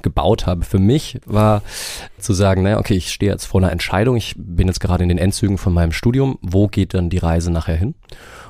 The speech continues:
Und da gibt's so zwei verschiedene Thematiken. Das eine ist so eine Möglichkeit, die dir präsentiert wird, und das andere ist, wo kann ich meine Fähigkeiten weiter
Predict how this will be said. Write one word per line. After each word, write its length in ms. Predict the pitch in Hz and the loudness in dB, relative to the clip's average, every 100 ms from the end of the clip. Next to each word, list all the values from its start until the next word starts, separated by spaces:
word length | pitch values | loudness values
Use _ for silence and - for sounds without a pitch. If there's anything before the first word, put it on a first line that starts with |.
| - | -4
Und 140 | 104 98 | 0 2
da 60 | |
gibt's 160 | 104 - | 0 -2
so 40 | |
zwei 280 | - - 95 | -4 -2 -2
verschiedene 380 | 98 - 98 90 | -2 -2 -2 -2
Thematiken. 520 | - 87 90 - 117 | -2 -2 -2 -2 -4
Das 120 | 98 | -4
eine 200 | - 98 | -2 0
ist 140 | 87 - | 0 -2
so 280 | 95 87 - | -2 -2 -2
eine 140 | 92 87 | -2 2
Möglichkeit, 640 | 90 104 147 - - 135 | 4 4 2 -4 -4 -2
die 80 | 135 | 0
dir 80 | - | 0
präsentiert 500 | - 113 117 127 120 | 0 0 -4 -2 -2
wird, 120 | 110 | -2
und 80 | 95 | -2
das 120 | 95 | -4
andere 300 | 90 98 98 | 0 0 0
ist, 260 | 90 - - | -2 -4 -2
wo 140 | 92 | -2
kann 200 | - 92 | 0 0
ich 140 | 90 | 0
meine 280 | 90 87 85 | 2 2 2
Fähigkeiten 760 | - - 87 - - 87 92 82 | -2 -2 -2 -2 -2 -2 -2 -2
weiter 540 | 82 82 82 80 80 | -2 -2 -2 -2 -4